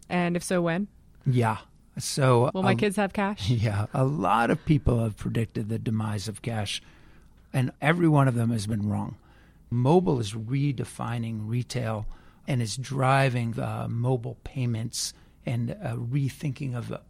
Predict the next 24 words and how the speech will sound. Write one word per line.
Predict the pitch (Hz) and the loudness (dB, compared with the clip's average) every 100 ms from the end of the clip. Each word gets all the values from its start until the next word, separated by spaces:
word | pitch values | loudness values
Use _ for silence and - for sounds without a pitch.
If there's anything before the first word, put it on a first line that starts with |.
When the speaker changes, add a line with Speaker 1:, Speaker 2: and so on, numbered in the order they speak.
| - - | -14 -8
Speaker 2:
of | 117 120 | -6 -6
the | 120 107 | -6 -6
value | 117 117 139 156 127 | -6 -2 0 0 -4
proposition | 117 120 120 113 - 120 | -6 -8 -8 -10 -8 -8
that | 117 | -6
retailers | 123 123 131 120 113 113 - - - _ - 147 | -6 -6 -6 -6 -6 -6 -8 -12 -16 _ -6 -2
give | 107 147 139 - | 2 2 2 -4
to | 131 | -8
their | 117 117 | -4 -4
consumers | - 120 - 190 185 139 113 139 | -4 -8 -4 0 0 0 -2 -2
using | 135 151 131 139 | 2 2 2 0
the | 120 | 0
mobile | 117 120 120 | -2 -4 -6
phone | - - 180 - 185 - - - | -4 -2 0 -2 -6 -14 -20 -14
to | - | -6
get | 147 175 | -4 -2
more | 160 151 - | -2 -4 -4
intimate | 151 127 135 127 - | -4 -4 -4 -6 -6
with | 135 131 - | -6 -6 -6
their | 151 117 131 123 - - - | -6 -4 -6 -8 -16 -20 -18
customers. | - 139 - 139 117 - 135 - - - - | -4 -2 -2 -4 -6 -6 -8 -10 -18 -20 -12
Money | 196 123 117 131 117 | -6 -2 0 0 -2
itself, | - - 120 117 | -6 -6 -6 -8
like | - | -12